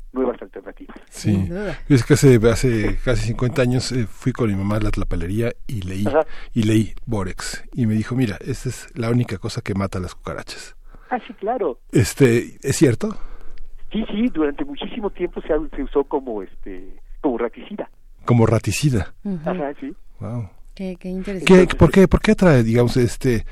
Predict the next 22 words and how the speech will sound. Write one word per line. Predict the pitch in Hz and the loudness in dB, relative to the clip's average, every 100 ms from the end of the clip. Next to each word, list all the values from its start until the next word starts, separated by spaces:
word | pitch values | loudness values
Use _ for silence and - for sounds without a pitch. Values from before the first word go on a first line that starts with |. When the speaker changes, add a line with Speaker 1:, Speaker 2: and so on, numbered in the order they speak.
| - - | -8 -6
Speaker 2:
cucarachas | - 135 131 131 139 | 2 4 4 4 2
grandes | 135 127 117 | 2 2 -2
y | |
cucarachas | 113 117 107 - - | -4 -4 -2 -2 -4
pequeñas | 113 120 113 120 | -2 -2 -2 -2
se | - | -4
atraían | 104 107 113 | -4 -2 -2
con | 107 107 | -2 -4
un | 107 | -4
Speaker 1:
Digo, | |
Speaker 2:
pedacito | 123 196 - 196 | 0 2 4 4
Speaker 1:
perdón, | 123 | 4
Speaker 2:
de | 113 | 2
Speaker 1:
como | 107 | -2
Speaker 2:
pepino | - 135 131 131 | 2 2 4 4
Speaker 1:
cucarachita. | 123 120 110 | 4 2 2
Speaker 2:
o | 113 | 0
de, | 110 107 104 | 2 0 0
o | 101 | -2
de | 107 | -2
papa | - 123 117 123 113 110 | 0 -2 0 0 0 -2
o, | 104 101 101 | -4 -6 -8